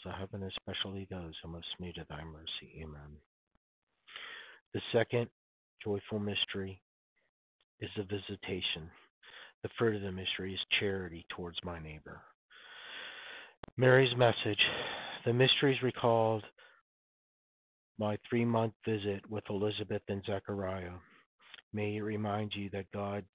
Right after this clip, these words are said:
Son didn't just come earthward on a short visit. He is with his church until the end of the world. The Spirit who sanctified the unborn John the Baptist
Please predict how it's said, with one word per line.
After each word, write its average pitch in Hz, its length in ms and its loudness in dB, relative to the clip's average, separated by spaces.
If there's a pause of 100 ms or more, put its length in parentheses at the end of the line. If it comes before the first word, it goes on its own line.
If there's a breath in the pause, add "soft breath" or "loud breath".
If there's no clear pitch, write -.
(160)
Son 95 420 -4
didn't 98 400 -6
just 95 220 -6 (640 loud breath)
come 101 240 0 (280)
earthward 90 580 -2 (220)
on 98 160 -4
a 92 120 -6 (100)
short 92 180 -4 (100)
visit. 87 380 -6 (600 soft breath)
He 98 160 -4
is 90 200 -4
with 101 300 -2
his 98 160 -6 (220)
church 113 280 2 (160)
until 98 300 -6
the 95 160 -4
end 95 140 -6
of 90 80 -8
the 101 80 -8
world. 90 460 -10 (680 loud breath)
The 104 80 -2 (160)
Spirit 98 460 0 (100)
who 101 80 -6 (140)
sanctified 104 580 -2
the 98 120 -4
unborn 98 520 -4
John 101 260 -4
the 98 80 -6
Baptist 92 560 -10